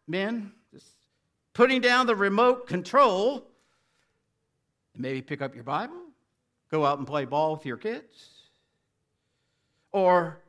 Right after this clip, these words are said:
praying when you would rather be sleeping, or maybe swallowing our pride and telling someone about Jesus, or doing what God wants you to do instead of what you want.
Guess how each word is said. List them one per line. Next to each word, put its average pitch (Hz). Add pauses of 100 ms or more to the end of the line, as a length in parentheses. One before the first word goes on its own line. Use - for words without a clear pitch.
(340)
praying 240
when 233
you 220
would 190 (100)
rather 185
be 139
sleeping, 226 (1400)
or 226
maybe 277
swallowing 269
our 202
pride 262
and 180 (200)
telling 262
someone 254
about 226
Jesus, 247 (440)
or 233
doing 311
what 285
God 262
wants 277 (160)
you 254
to 220
do 262
instead 254
of 240 (240)
what 247 (160)
you 247 (160)
want. 117